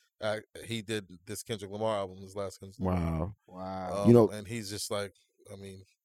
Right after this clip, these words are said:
Speaker 2: Life After Death is an amazing fucking
Speaker 1: Yeah.
Speaker 2: <laughs> engineered s-, uh,
Speaker 1: Yeah.
Speaker 2: album. My
Speaker 1: Yeah,
Speaker 2: God. And that was in
Speaker 1: one hundred percent.
Speaker 2: ninety,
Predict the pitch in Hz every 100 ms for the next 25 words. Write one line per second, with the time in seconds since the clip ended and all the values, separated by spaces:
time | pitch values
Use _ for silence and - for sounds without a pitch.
0 | _ - 113 117 107 85 80 92 85 82
1 | 80 78 82 85 85 85 82 78 80 85
2 | 85 110 107 120 117 135 120 110 107 -
3 | - - _ _ _ 104 - 92 95 92
4 | 92 82 85 95 98 82 90 90 90 76
5 | - 110 113 113 101 101 104 117 120 110